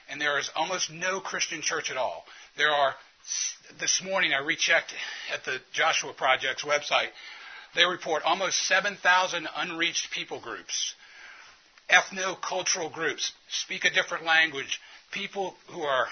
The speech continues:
you could recognize as a culture who do not have churches and disciples.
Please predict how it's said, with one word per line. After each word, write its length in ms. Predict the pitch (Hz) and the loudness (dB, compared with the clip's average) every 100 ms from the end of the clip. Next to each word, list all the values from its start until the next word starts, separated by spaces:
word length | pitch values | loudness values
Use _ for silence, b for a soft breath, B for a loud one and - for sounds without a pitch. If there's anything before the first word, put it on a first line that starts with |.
| B B - | B B -14
you 80 | - | -4
could 140 | 156 | -2
recognize 680 | 135 170 180 160 160 160 151 | 4 4 4 2 4 6 4
as 100 | 143 | 0
a 80 | 123 | -6
culture 480 | - 170 165 - 120 | -4 -4 -2 -4 -4
who 140 | 117 117 | -8 -10
do 180 | - 175 | -6 -2
not 220 | 175 170 | 2 2
have 440 | - 147 131 120 117 - - | 2 2 4 2 -2 -10 -2
churches 600 | - 175 170 175 165 151 | 0 2 0 -2 -4 -6
and 100 | 127 | -8
disciples. 800 | 113 104 131 120 87 80 - - | -4 -2 0 -4 -6 -12 -10 -10